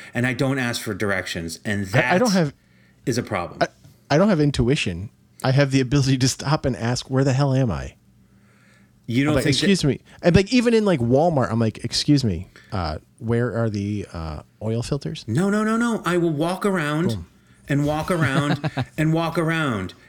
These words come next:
Speaker 1: and systematically knock out aisles.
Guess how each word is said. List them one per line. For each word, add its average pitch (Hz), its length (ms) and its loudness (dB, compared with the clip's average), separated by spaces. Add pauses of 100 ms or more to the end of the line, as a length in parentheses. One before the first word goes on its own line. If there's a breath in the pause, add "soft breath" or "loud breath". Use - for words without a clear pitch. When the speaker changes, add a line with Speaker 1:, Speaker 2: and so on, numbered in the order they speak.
(120)
Speaker 1:
and 127 480 0 (320)
systematically 165 1160 0 (300)
knock 147 340 0
out 143 220 -2
aisles. 117 580 -4